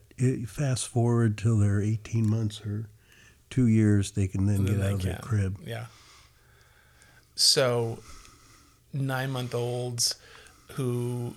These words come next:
Speaker 2: are, they realize for the first time they have this object permanence thing where they realize that even though the parent isn't in the room, that they still exist down the hall, and they learn pretty quickly that if they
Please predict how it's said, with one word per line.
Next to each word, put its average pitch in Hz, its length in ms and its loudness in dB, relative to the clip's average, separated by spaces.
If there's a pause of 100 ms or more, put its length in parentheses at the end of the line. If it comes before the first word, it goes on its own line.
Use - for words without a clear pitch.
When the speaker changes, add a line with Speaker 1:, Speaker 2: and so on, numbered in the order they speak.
Speaker 2:
are, 113 440 -2
they 123 180 -6
realize 127 360 0
for - 80 -4
the 113 100 -6
first - 320 -6
time 117 560 -6 (200)
they 120 120 -4
have 113 180 -4
this 113 300 -2
object 120 320 -4
permanence 113 640 -4 (160)
thing 113 360 -6
where 110 220 -4
they 110 140 -6
realize 110 420 -6
that 113 120 -8
even 113 260 -6
though 110 380 -6 (500)
the - 60 -12
parent 113 360 -6
isn't 107 220 -2
in 107 100 -2
the 107 60 -4
room, 127 640 -4 (100)
that 113 240 -6
they 110 200 -4
still 110 260 -6
exist 110 500 -6
down 107 200 -6
the 104 80 -8
hall, 107 400 -6
and 107 140 -6
they 107 80 -6
learn 107 220 -8
pretty 110 220 -10
quickly 110 400 -10
that 107 180 -8
if 107 160 -10
they 107 280 -8